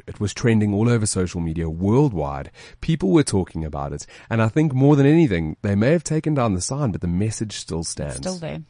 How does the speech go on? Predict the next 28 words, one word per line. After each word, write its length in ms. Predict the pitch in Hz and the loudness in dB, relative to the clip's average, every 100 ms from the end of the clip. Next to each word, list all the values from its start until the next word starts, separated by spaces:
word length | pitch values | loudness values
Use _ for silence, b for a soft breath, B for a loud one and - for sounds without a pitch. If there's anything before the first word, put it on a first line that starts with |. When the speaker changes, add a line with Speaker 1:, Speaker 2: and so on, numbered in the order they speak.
| _ | _
Speaker 1:
It 120 | - | -10
still 320 | - - 113 110 | -8 -4 -4 -4
stands. 520 | - 73 69 67 - _ _ _ _ _ | -4 -6 -6 -10 -18 _ _ _ _ _
Speaker 2:
Mm-hmm. 140 | 196 196 | -10 -6
Speaker 1:
It's, 300 | 208 214 226 | -4 -2 0
um, 400 | 208 208 208 101 - - B B B - | 0 2 0 -2 -10 -20 B B B -4
you 120 | 156 | 2
know, 180 | 147 143 | 2 2
the, 160 | 131 | 0
the 160 | 120 131 | -2 -6
people 260 | 151 156 165 | -6 -8 -8
of 60 | 139 | -4
South 180 | 117 | -2
Africa 580 | 117 107 117 107 98 98 - | -2 -2 -6 -2 -2 -2 -6
are 100 | 87 | -10
fed 220 | - 156 | -4 -2
up. 180 | 92 - | -2 -2
I 140 | 113 - | -4 -4
actually 380 | 165 - 226 | -6 -4 -4
posted 400 | 208 131 127 - | 0 2 2 0
something 320 | 113 104 101 92 | -4 -2 -2 -2
last 240 | 85 82 | -2 -2
night, 300 | 92 87 - - | -2 -2 -6 -10
an 100 | 90 - | -8 -4
article 540 | 101 98 - 85 80 B B B | -4 -4 -6 -6 -8 B B B
that 100 | 92 | -2
I 100 | 92 | -2
found 540 | - 104 98 95 95 | 0 0 2 2 -2